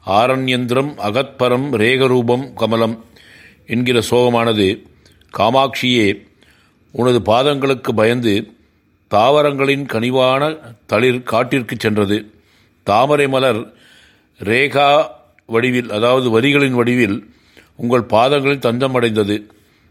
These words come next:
தோற்கடிக்கப்பட்டவர்கள் விற்கப்படும்போது அவர்கள் நாட்டை விட்டு வெளியேறுவது அல்லது தங்கள் சொந்த எதிரியிடம்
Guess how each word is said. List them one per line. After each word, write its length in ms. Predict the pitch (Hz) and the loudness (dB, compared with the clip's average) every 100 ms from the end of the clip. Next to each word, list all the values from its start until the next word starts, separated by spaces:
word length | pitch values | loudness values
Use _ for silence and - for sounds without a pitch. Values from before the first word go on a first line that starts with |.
| _ _ - | _ _ -2
தோற்கடிக்கப்பட்டவர்கள் 1120 | 131 143 160 151 147 135 127 127 127 123 117 | -2 0 0 0 0 0 0 2 2 0 -2
விற்கப்படும்போது 960 | 113 104 156 175 131 123 123 107 117 - - - - _ - | -6 -4 -4 -2 -2 0 2 2 0 -4 -20 -20 -20 _ -8
அவர்கள் 340 | 120 127 123 | -4 -2 -2
நாட்டை 340 | 107 131 156 143 | 0 0 0 -2
விட்டு 360 | 135 113 143 | -2 -2 0
வெளியேறுவது 760 | 123 127 131 127 123 104 120 - | 0 0 2 2 2 0 -2 -4
அல்லது 360 | 110 127 131 120 | -4 -2 -2 -2
தங்கள் 280 | 120 117 | -2 -2
சொந்த 340 | 113 110 123 143 | -4 -4 -2 0
எதிரியிடம் 600 | 127 123 131 120 104 | 0 0 2 2 0